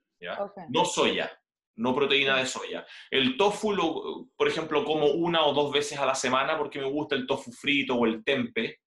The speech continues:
Speaker 1: ya siempre orgánico. Eh, lo ocupo también como es rico y también ahí de repente tengo un poco de proteína, pero no es algo diario, o sea, no lo cuento como diario, ¿ya?
Speaker 2: Mm.
Speaker 1: Diario yo te diría que es proteína de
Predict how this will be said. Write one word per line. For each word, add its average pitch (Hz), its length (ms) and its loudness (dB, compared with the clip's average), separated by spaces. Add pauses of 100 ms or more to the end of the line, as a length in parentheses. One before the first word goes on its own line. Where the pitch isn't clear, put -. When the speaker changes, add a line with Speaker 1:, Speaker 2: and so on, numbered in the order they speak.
(160)
Speaker 1:
ya 120 340 2
siempre 131 400 -4
orgánico. 110 680 -2 (420)
Eh, 107 640 2
lo 113 120 4
ocupo 123 280 2
también 120 240 2
como 123 240 -2
es 117 60 -10
rico 147 400 2
y - 20 -2
también 127 260 0
ahí 127 200 4
de 127 80 4
repente 123 280 0
tengo 123 220 -4
un 117 80 -6
poco 117 260 0
de 110 80 -4
proteína, 123 400 0
pero 127 140 0
no 131 100 -4
es 143 120 -4
algo 131 240 2
diario, 101 340 2
o - 20 -12
sea, 107 140 -6
no 113 80 -4
lo 110 140 0
cuento 123 260 -6
como 117 220 -6
diario, 104 340 -4 (220)
¿ya? 95 160 -4
Speaker 2:
Mm. 165 240 -14 (200)
Speaker 1:
Diario 165 440 2
yo 165 40 2
te 165 80 2
diría 151 400 2
que 147 180 0
es 143 120 -8
proteína 120 460 0
de 113 320 2